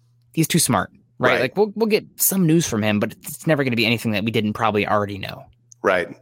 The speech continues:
Speaker 2: I mean, it's kinda like when he was asked about Watson. He's like, "He plays for Houston.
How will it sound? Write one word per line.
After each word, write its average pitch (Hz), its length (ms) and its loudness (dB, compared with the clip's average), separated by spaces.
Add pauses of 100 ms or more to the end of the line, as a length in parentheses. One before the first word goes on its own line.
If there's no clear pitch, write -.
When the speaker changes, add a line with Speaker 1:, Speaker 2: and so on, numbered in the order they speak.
Speaker 2:
I - 60 0
mean, 131 200 4
it's 135 440 -2
kinda 135 180 4
like 127 240 4
when 120 120 4
he 117 140 4
was 113 100 2
asked 113 260 4
about 107 220 0
Watson. 107 480 2
He's 107 160 -2
like, 95 220 -2 (440)
"He 110 80 -2
plays 147 260 2
for 165 100 2
Houston. 165 400 2